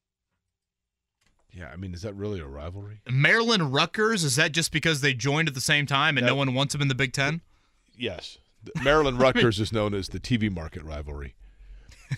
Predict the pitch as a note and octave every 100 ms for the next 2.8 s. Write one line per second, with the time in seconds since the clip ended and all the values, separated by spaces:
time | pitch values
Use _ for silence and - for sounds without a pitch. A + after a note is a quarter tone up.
0 | - - B2 A#2+ A2 G#2+ - _ _ _
1 | _ _ _ A#2+ C#3+ E3 F3 D#3+ - A#2+
2 | A2 A#2+ G#2 - A2 G2 D2+ C#2